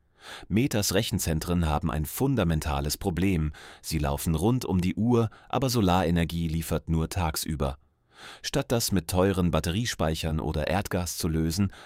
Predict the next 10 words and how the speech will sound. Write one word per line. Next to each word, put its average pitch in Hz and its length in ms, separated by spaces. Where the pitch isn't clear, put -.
wagt 107 440
Meta 80 240
jetzt 73 440
einen 95 300
anderen 92 420
Schritt: - 380
Strom 117 560
aus 80 260
dem 90 240
Weltall. 69 560